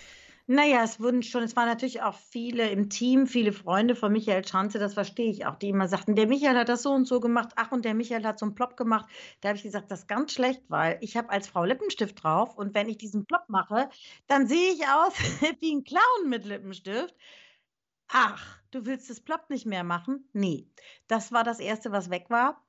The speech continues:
weil das irgendwie blöde war als Frau. Und dann haben alle gesagt, okay, sie muss ihren eigenen Weg gehen. Und das habe ich dann ja auch tatsächlich gemacht. Also ich habe dann ein paar andere Sachen, ich habe auch gesagt, ich brauche eine neue Titelmelodie und sowas. Und, äh, das gab's dann alles.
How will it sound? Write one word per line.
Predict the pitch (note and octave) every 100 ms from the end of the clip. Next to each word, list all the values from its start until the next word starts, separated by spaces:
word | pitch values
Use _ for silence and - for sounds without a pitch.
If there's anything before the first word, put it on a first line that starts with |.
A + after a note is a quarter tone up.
| -
weil | G#3 A3 - -
das | A#3+ A#3+
irgendwie | A#3+ B3+ B3 A#3 _ _
blöde | F3+ G#3 A3+ D3
war | B2
als | C#3 -
Frau. | - A#2 C#3+ - _ _
Und | G3 F3 E3 D#3 D3+ D3 D3 -
dann | E3 D#3+
haben | E3
alle | - D#3+
gesagt, | F#3+ F#3 F#3+ F3+
okay, | E3+ A#3+ F#3 C#3
sie | E3+ F3
muss | F3+
ihren | F3 F3
eigenen | E2+ F3 A3 G#3 D3
Weg | D3 C#3+
gehen. | - D3 G3 A3 - - -
Und | G3+ G3
das | G3 G3
habe | A3
ich | A#3
dann | A#3+
ja | A3+ F#3+
auch | -
tatsächlich | - F#3 G3 A3+ G3+ A3+ -
gemacht. | G#3+ A3+ A3 -
Also | - D#3+ E3
ich | F3
habe | F#3+ -
dann | G3
ein | G3+
paar | F#3+
andere | F#3 F#3+ F#3
Sachen, | A3+
ich | A3+
habe | B3+ -
auch | B3 -
gesagt, | A#3+ A#3 A3+
ich | -
brauche | A3 G#3+
eine | A3
neue | G3+ G#3
Titelmelodie | G#3 F3+ F#3 F3 E3+ E3+ E3+ E3 F3+
und | D#3+
sowas. | E3+ D#3 D#3+ E3
Und, | - E3+ E3+
äh, | E3+ D#3+
das | - E3+
gab's | - D3+ F3
dann | B3+ A#3+
alles. | A#3+ C4+ C#4